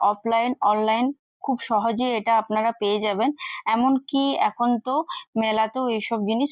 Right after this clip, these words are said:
পাওয়া যায়, খুব সহজে আপনারা কিন্তু এটা অনলাইনে পেয়ে যাবেন। এটা একটা বড় সাইজের হয়, ছোট সাইজের হয়। আমি কিন্তু এখানে মিডিয়াম সাইজের একটা মোল্ড নিয়ে নিয়েছি। এরপর যে পনিরের ব্যাটারটা চু-, রাখা ছিল, সেটা আমি চারদিকে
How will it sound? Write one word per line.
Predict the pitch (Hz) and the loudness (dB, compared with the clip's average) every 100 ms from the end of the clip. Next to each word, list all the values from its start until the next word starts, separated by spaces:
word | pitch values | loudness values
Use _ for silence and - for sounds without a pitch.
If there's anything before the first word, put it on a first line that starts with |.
| - | -2
পাওয়া | 202 190 185 | 2 2 2
যায়, | 185 185 | -2 -6
খুব | - 247 | -4 -6
সহজে | - 214 214 208 240 | 0 0 2 0 0
আপনারা | 220 208 214 | 0 0 -2
কিন্তু | 208 214 208 262 | -2 -4 -2 -2
এটা | 233 285 311 | 0 0 0
অনলাইনে | 214 202 208 214 269 | 0 2 2 2 -2
পেয়ে | 220 403 | 0 0
যাবেন। | 185 175 185 - - - - 220 | 0 -4 -6 -10 -10 -10 -8 -6
এটা | 233 262 | 0 0
একটা | 254 - 247 | 2 0 0
বড় | 214 208 226 | 2 0 0
সাইজের | 240 233 233 226 | 0 0 0 -2
হয়, | 240 | -2
ছোট | 240 - 202 220 | -2 -4 -4 -2
সাইজের | 233 226 214 226 | 0 0 0 -2
হয়। | 208 240 - - - - | 0 -2 -2 -10 -12 -4
আমি | 226 247 | 0 2
কিন্তু | 247 254 262 | 2 0 0
এখানে | 247 247 247 | -2 0 2
মিডিয়াম | 226 202 214 220 | 2 0 0 0
সাইজের | 214 220 214 214 214 | 0 0 0 0 0
একটা | 202 - 294 349 226 | -2 0 0 0 -2
মোল্ড | 208 220 254 | 0 0 0
নিয়ে | 226 202 | 0 2
নিয়েছি। | 185 180 180 - 190 _ - - - | 0 -4 -6 -8 -10 _ -12 -10 -6
এরপর | 240 247 - 277 | -4 -4 -2 -4
যে | 233 262 | -2 -4
পনিরের | 247 233 233 233 262 | -2 0 0 0 -2
ব্যাটারটা | 226 - 226 - 247 | -2 -2 -2 -2 -2
চু-, | 240 208 | -2 -2
রাখা | 202 190 233 | -2 -2 -2
ছিল, | - 220 294 | 0 0 -2
সেটা | - 214 - 220 | -2 -2 2 2
আমি | 202 233 | 2 0
চারদিকে | 269 214 185 196 214 | 0 0 0 -2 -4